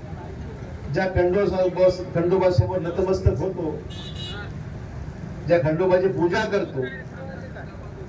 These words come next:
जेजुरीला आम्ही न चुकता जातो, तर त्याच परिस्थितीमध्ये आहे.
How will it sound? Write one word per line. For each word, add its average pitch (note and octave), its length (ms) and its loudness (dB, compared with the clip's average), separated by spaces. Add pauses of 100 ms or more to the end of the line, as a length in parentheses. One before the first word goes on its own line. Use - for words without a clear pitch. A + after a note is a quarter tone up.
(280)
जेजुरीला G3+ 720 2
आम्ही G#3 160 0
न G3 80 0 (100)
चुकता G3+ 380 0
जातो, F3+ 580 2 (1600)
तर F#3+ 320 6
त्याच A3 180 2
परिस्थितीमध्ये G#3+ 720 0
आहे. E3+ 240 2